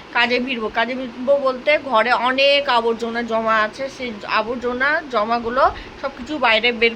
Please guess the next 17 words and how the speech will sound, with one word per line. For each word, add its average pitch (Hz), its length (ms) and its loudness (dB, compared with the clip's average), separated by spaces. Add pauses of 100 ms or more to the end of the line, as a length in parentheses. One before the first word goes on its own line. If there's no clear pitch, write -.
করবো 247 420 -2
যেহেতু। 240 420 -2
আর 277 200 6
দুর্গাপূজার 226 580 -6
কাছে 233 360 -4
চলে 285 240 4
এসছে, 294 300 0
মা 214 400 0 (140)
আর 214 260 4
আসার 220 400 2
কয়েকটা 233 520 2
দিন 247 340 -4
বাকি 247 340 0
আছে। 233 260 2
আর 269 180 2
মহালয়ার 262 520 0
পর 269 160 0